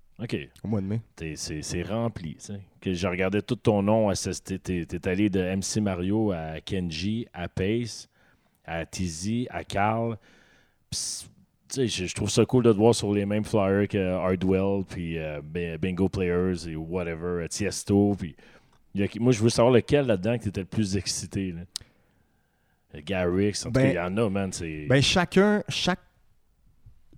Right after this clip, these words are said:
Speaker 2: chaque set a comme son, son, son, sa raison de pourquoi j'étais excité. Euh, c'est drôle que tu me demandes ça parce que je voulais en parler, justement.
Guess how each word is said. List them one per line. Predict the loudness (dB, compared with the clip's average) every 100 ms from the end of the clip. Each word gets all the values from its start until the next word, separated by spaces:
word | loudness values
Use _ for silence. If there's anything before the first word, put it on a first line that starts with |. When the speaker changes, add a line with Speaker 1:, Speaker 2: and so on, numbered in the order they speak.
| -10
Speaker 2:
chaque | -2 -2 -2
set | -2 2 2
a | 2
comme | 2 2 2 0
son, | -2 -4 -2 -4
son, | -6 -8 -8
son, | -4 -4
sa | -2 -2
raison | -2 -2 2 4 6 6 6
de | 4 4
pourquoi | 4 2 -6 -2 4 6 6
j'étais | 2 0
excité. | -4 -4 -8 -8 -8 -20 -20 -20 -12 0
Euh, | 4 6 6 4 2 -2 _ _ _ _ _ -20 _ _ _
c'est | 2 6
drôle | 8 8
que |
tu | 4
me | 2
demandes | 4 2
ça | 0
parce | -2 0
que | 0
je | 0
voulais | 0 2
en | 2
parler, | 0 -2 -4
justement. | -4 -4